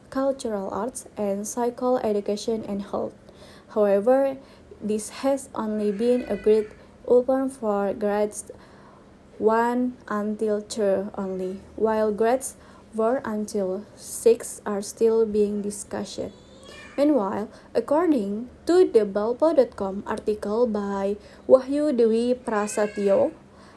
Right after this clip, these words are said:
a student at the University of Muhammadiyah Malang, he said,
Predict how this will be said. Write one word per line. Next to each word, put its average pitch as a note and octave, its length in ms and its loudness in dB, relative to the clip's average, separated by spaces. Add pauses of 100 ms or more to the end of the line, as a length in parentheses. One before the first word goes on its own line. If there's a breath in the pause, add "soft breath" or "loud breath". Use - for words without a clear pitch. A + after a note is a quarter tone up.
(180 loud breath)
a G#3 100 2
student B3+ 580 4
at A3 140 -2
the G#3 160 4
University B3+ 760 4
of G#3+ 220 -4
Muhammadiyah B3 720 0
Malang, G3 560 -4 (400 loud breath)
he D4 160 -2
said, G3 460 -4